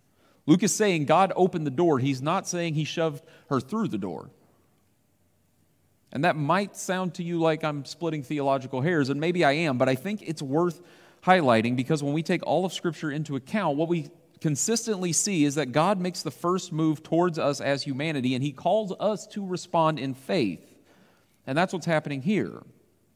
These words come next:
And when that does happen, the next thing Luke tells us is that she and the members of her household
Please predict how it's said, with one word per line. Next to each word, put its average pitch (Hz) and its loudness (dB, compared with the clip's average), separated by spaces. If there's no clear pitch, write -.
And 131 2
when 175 6
that 160 0
does 196 6
happen, 139 0
the 143 0
next 170 -2
thing 139 -2
Luke 131 -2
tells 120 -2
us 151 -2
is 147 -2
that 131 4
she 175 -2
and 170 2
the 160 4
members 156 0
of 151 0
her 175 -2
household 117 -4